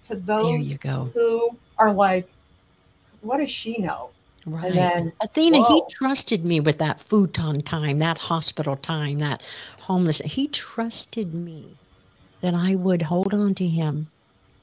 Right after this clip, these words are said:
Speaker 2: and that I would shine through the testing and that I would testify about him.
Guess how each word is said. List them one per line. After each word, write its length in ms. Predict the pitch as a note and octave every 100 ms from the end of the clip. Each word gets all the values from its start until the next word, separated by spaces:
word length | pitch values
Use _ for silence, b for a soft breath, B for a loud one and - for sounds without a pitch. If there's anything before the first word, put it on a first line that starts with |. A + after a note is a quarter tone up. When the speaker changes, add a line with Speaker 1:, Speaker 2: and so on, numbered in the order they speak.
| _
Speaker 2:
and 100 | D#3+
that 100 | D#3+
I 120 | D#3 E3
would 140 | E3
shine 600 | - - F#3 G3 G3 G3
through 240 | - G#3
the 100 | G3 G3
testing 600 | - D3+ - D3 C#3+ C3 _ _ _ -
and 140 | D3+ D3+
that 120 | C#3+
I 160 | D3+
would 200 | D3 C#3
testify 720 | - E3+ D#3 - D3 - C#3+ C3+
about 640 | B2+ B2 - C3 C3+ -
him. 420 | - A#2 E2+ -